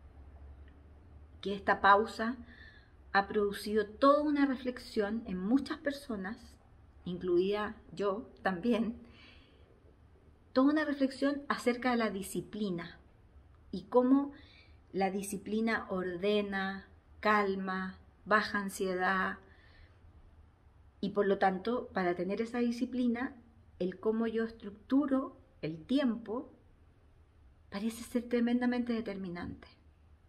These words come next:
Ahora, cuando escuchas este video, yo te voy a pedir una sola cosa, porque yo lo hice cuando lo preparé, que es que no te cuentes cuentos,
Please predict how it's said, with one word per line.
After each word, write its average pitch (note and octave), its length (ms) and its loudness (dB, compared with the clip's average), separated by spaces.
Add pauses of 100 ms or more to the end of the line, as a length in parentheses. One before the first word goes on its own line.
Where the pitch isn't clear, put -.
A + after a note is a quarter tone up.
(760)
Ahora, A#3+ 480 2 (1300)
cuando A#3+ 260 4
escuchas F4+ 420 -2
este E4 240 -2
video, A#3+ 640 -2 (1500)
yo B3 140 -2
te C4+ 80 0
voy C4 100 6
a A#3 80 0
pedir B3+ 340 2
una F4+ 220 0
sola D4 280 -2
cosa, E3 400 -10 (320)
porque G3+ 300 0
yo B3+ 180 4
lo C#4 140 2
hice C4+ 320 4
cuando A3+ 240 0
lo G3+ 140 -2
preparé, E3 460 -6 (1800)
que B3+ 100 6
es B3+ 100 4
que C#4 120 4
no C4 220 6
te D#4 140 0
cuentes C#4+ 380 4
cuentos, - 680 -8